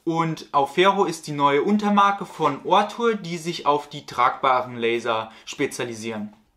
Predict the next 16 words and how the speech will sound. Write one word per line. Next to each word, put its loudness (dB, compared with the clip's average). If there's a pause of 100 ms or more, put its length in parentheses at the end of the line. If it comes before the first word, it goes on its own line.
(320)
Das -2
Ziel 0
von 2
Aufero 4
ist -4
es -10
unter 0
anderem, -2
den -2
Einstieg 0
in -6
das -6
Thema -6
Lasern -2
zu -16
vereinfachen, 0